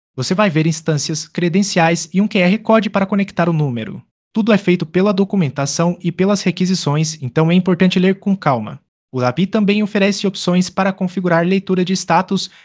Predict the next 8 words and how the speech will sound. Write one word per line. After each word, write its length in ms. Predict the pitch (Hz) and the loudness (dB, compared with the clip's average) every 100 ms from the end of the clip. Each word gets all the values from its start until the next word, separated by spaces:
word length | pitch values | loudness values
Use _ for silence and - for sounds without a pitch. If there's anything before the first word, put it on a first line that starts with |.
| - | -6
rejeição 400 | 156 170 170 175 | -2 0 0 -2
de 80 | 180 | 0
chamadas 580 | 220 170 156 156 156 - | 0 0 0 0 -4 -2
e 60 | 185 | 0
notificações 720 | 214 - 233 220 196 175 170 | 0 -2 -4 -4 -2 -2 0
das 200 | 160 156 | 0 0
mensagens 560 | 160 175 175 180 180 156 | -2 0 0 2 0 0
enviadas. 760 | 147 151 120 107 104 - - | 0 0 0 -4 -10 -12 -14